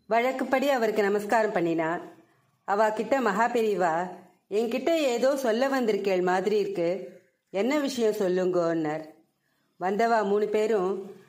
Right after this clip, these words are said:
"நாங்க ரயில்வேல வேலை பார்க்குறோம், எங்களுக்கு நல்ல வேத வித்வான் வேணும். எங்களுக்கு வர வாத்தியார் நன்னாவே எதுவும் பண்றதில்ல பெரியவா, மந்திரத்தை எல்லாம் தப்பு தப்பா சொல்றார்.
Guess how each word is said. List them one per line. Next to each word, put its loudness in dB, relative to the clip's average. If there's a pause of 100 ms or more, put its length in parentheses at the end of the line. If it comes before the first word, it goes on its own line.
(100)
"நாங்க 2
ரயில்வேல 2
வேலை 2
பார்க்குறோம், 0 (520)
எங்களுக்கு 0
நல்ல 2
வேத 2
வித்வான் 0
வேணும். -2 (600)
எங்களுக்கு 0
வர 2
வாத்தியார் 0 (340)
நன்னாவே 2
எதுவும் 0
பண்றதில்ல 0
பெரியவா, -2 (560)
மந்திரத்தை 0
எல்லாம் 0
தப்பு -2
தப்பா 0
சொல்றார். -4